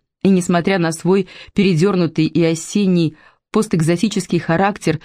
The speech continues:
говорили о том, как она видит мироздание и отношения между людьми,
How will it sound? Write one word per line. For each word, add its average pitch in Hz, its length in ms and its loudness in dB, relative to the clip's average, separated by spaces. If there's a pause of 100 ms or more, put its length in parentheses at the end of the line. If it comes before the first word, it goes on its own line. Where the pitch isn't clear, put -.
(160)
говорили 220 340 2
о 170 120 -2
том, 208 480 0
как 220 220 -2
она 185 160 2
видит 180 260 0
мироздание 175 800 0
и 147 40 0
отношения 156 680 -2
между 147 300 0
людьми, 147 420 0